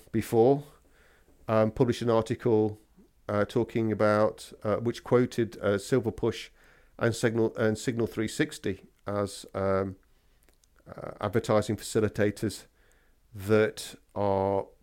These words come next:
pushing this te-, these technologies. I'll leave that to you to research further. Uh,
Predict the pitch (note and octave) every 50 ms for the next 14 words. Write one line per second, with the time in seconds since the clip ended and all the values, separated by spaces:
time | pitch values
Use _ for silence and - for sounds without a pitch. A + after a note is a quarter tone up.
0 | _ _ _ _ _ - _ - - A#2 - - A2 G2+ G2 - - - A2+ -
1 | A#2+ A2 G2+ - - G#2 G#2 G#2 G2+ G2+ F#2+ F#2+ F#2 E2+ - - - _ _ _
2 | _ _ _ _ - - - - - - - - - - _ _ _ _ _ _
3 | _ - A#2 A#2 A2+ A2+ B2 B2+ A#2 G2+ A2+ A#2+ - - - - - B2 A2 G#2+
4 | A2+ A2+ A2 - - G#2+ G2+ A2+ A2+ G2+ - - A2 G#2+ G#2 - - - - A#2
5 | G#2+ G#2 F#2+ G#2 G2 E2+ - - - - _ - G#2 G2 F#2+ G2